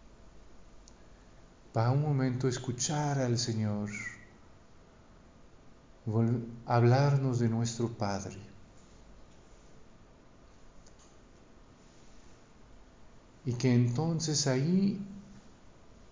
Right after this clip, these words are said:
esa presencia, esa mirada, tenga otra fuerza, otra, otro relieve para nosotros. Ven, de vez en cuando justamente somos como los samaritanos.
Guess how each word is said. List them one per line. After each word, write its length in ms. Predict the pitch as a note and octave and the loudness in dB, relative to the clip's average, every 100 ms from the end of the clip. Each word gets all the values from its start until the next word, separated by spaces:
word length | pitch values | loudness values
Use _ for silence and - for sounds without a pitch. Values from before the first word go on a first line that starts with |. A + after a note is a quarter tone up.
| - - - - - - - - - - | -20 -20 -20 -20 -20 -20 -20 -20 -20 -6
esa 360 | - C3+ - C#3+ | -2 0 0 -2
presencia, 600 | C#3+ C#3 D#3+ D#3+ - B2+ | 0 0 0 -4 0 2
esa 220 | A#2+ B2+ | 2 0
mirada, 760 | C3 C#3 C#3+ C#3 C3 B2+ C#3 E3 - - - - - - - - - - - - - - - - - - - - - - - - - - - - - - | 0 2 4 4 4 2 0 -4 -10 -16 -20 -20 -20 -20 -20 -20 -20 -20 -20 -20 -20 -20 -20 -20 -20 -20 -20 -20 -20 -20 -20 -20 -20 -20 -20 -20 -20 -6
tenga 760 | B2+ C3 C3+ C#3 C#3 C3 B2 - | -2 0 2 2 2 2 -2 -4
otra 300 | C3+ B2 C#3+ | -2 -2 0
fuerza, 600 | C#3+ - C#3+ C#3 A#2 A2+ | -2 2 4 4 2 2
otra, 600 | A2+ A#2 - C3+ C3+ C3+ B2+ | 0 0 -2 0 2 2 2
otro 440 | C#3+ C3 C#3 C#3+ C3+ | 2 2 4 6 6
relieve 800 | B2 A#2+ A#2 C#3 C#3 A2+ F#2 F#2+ - - - - - - - - - - - - - - - - - - - - - | 6 6 6 4 4 2 -2 -6 -12 -16 -20 -20 -20 -20 -20 -20 -20 -20 -20 -20 -20 -20 -20 -20 -20 -20 -20 -20 -6
para 220 | - B2 B2+ | 4 6 6
nosotros. 460 | B2+ B2 B2 B2 | 4 2 2 4
Ven, 180 | C3+ E3+ | 6 6
de 80 | D#3+ | 8
vez 160 | D#3 | 8
en 120 | F3 E3+ | 6 4
cuando 480 | E3 E3 F3+ F3+ | 2 4 4 4
justamente 580 | F3 E3+ D3+ E3+ E3+ D3 | 2 2 2 4 2 2
somos 320 | C3 C#3+ D3 | 0 2 0
como 220 | C#3+ D3 D3 | 0 2 2
los 140 | C#3 | 2
samaritanos. 960 | C#3+ C#3 C#3 C3+ D3+ D3 A2 - - | 0 2 2 0 -2 -2 -4 -6 -12